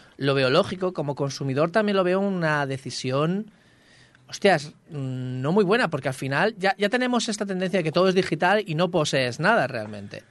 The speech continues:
Incluso aunque no sea digital, no lo posees. Tú te compras un cartucho y a la mínima necesitas actualizaciones y demás, porque si no vas a tener la exper-, la experiencia completa.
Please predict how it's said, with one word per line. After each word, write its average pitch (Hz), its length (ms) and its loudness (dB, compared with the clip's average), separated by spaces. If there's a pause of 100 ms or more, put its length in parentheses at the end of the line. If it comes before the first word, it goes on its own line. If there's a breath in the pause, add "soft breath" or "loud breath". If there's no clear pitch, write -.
(160)
Incluso 117 400 -6
aunque 113 200 -6
no 127 120 -4
sea 156 160 2
digital, 135 560 0
no 131 160 -4
lo 139 100 -2
posees. 131 300 -4
Tú 131 100 -6
te 123 120 -8
compras 131 280 -4
un 139 80 -8
cartucho 147 560 -4 (540 loud breath)
y 131 140 2
a 123 60 6
la 117 120 4
mínima 139 260 -2
necesitas 135 420 -4
actualizaciones 135 460 -6
y 147 60 -4
demás, 135 260 -2
porque 127 180 -6
si 123 120 -6
no 139 100 -2
vas 139 140 0
a 120 40 -8
tener 113 140 -6
la 104 80 -6
exper-, 104 340 -14
la - 80 -14
experiencia 110 300 -10
completa. 139 400 -6